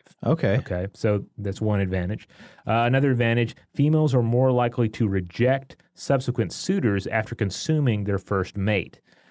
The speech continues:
Speaker 2: Uh, and these results, uh, represent empirical evidence for, uh, what is sometimes referred to as, uh, male, uh, copulatory suicide as an adaptive behavior. And of course, but of course, that's a highly, uh, anthropomorphizing term.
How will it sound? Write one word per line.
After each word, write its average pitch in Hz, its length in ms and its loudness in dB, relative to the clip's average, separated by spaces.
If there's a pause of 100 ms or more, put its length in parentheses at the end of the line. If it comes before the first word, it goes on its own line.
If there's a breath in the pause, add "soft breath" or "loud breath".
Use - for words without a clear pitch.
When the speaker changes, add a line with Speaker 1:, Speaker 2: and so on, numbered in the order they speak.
(160 soft breath)
Speaker 2:
Uh, 98 300 2
and 101 120 -2
these 117 240 2
results, 107 540 0
uh, 101 160 2
represent 98 580 -2
empirical 98 600 -4
evidence 92 400 -6
for, 92 380 -4 (320 soft breath)
uh, 87 320 -4 (120)
what 104 400 -6
is 117 160 -10
sometimes 92 460 -2
referred 92 320 -4
to 90 280 -4
as, 90 300 -6
uh, 85 160 -4
male, 95 540 0 (180 soft breath)
uh, 90 140 -6
copulatory 101 760 -2
suicide 107 800 0 (320 soft breath)
as 101 160 2
an 98 80 0
adaptive 92 400 0
behavior. 101 560 0 (260 soft breath)
And 120 80 -10
of - 80 -10
course, 101 220 -2
but 113 120 -2
of - 60 -6
course, 98 180 -2
that's 95 180 -4
a 98 60 -6
highly, 87 640 -6
uh, 90 180 -6 (380)
anthropomorphizing 87 1200 -8
term. 80 480 -12